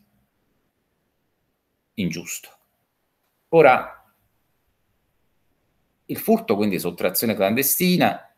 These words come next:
della cosa, eh, viene sanzionato con, addirittura con la morte in alcuni casi,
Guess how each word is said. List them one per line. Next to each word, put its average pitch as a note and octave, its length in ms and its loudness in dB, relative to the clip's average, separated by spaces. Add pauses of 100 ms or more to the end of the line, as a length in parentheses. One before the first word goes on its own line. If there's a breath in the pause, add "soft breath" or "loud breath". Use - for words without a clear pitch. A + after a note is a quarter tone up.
(180)
della G#2+ 300 2
cosa, D#3+ 600 4
eh, - 600 -18 (600)
viene A#2 480 2 (760)
sanzionato A2+ 920 2
con, G2+ 400 -4
addirittura F2 840 0
con F#2+ 300 2
la F2 300 2
morte C3 540 4
in D2 100 -2
alcuni F2+ 380 -4
casi, D3 640 2